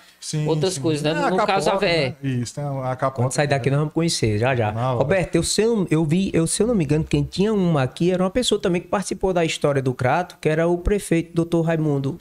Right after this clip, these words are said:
Speaker 3: Que eu, se eu não me engano, ele tinha uma
Speaker 1: É assim,
Speaker 3: aqui.
Speaker 1: cara, era um carro de elite, né? Porque era muito caro. Essas modificações, assim, você tem que ter consciência que a fábrica fazia cem, cento e cinquenta carros desses ao ano, né?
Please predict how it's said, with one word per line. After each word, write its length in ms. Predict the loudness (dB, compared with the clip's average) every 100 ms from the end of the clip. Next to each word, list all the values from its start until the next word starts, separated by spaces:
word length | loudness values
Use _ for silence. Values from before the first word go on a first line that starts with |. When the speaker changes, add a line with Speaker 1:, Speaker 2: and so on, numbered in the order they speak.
| _ _ _ _ _ _ _ -16
Speaker 3:
Que 120 | -6
eu, 180 | -2 -2
se 160 | 0
eu 60 | 0
não 100 | 0
me 120 | -2
engano, 240 | -2 0 0
ele 140 | -4
tinha 280 | -6 -6 -6
uma 380 | -8 -6 -8 -10 -16 -18
Speaker 1:
É 40 | -14
assim, 240 | -10 -8
Speaker 3:
aqui. 60 | -4
Speaker 1:
cara, 220 | -4 -4 -4
era 160 | -6
um 40 | -4
carro 260 | -4 -4
de 140 | -4 -6
elite, 520 | -6 -6 -10 -16 -20 -12
né? 280 | -8 -8 -10 _ _ _ _ _ _ _ _
Porque 180 | -8 -4
era 140 | -2
muito 320 | -2 -4 -4
caro. 500 | -2 -2 0 -4 -12 _ _
Essas 160 | -12
modificações, 800 | -6 -6 -6 -6 -6 -6 -8 -8
assim, 180 | -8 -10
você 240 | -8 -8
tem 140 | -8 -10
que 80 |
ter 120 | -10 -10
consciência 380 | -8 -8 -8
que 80 | -6
a 80 | -6
fábrica 400 | -2 -4 -2 -8
fazia 640 | -4 -2 -2 -2 -2 -2 -6 _ _ _ _
cem, 460 | _ -10 -6 -6 -6
cento 240 | -8 -10
e 20 | -8
cinquenta 380 | -8 -8 -10
carros 320 | -6 -4 -2 -4
desses 220 | -6 -4
ao 260 | -4 -2 0
ano, 280 | -2 -4 -10 _
né? 240 | -10 -10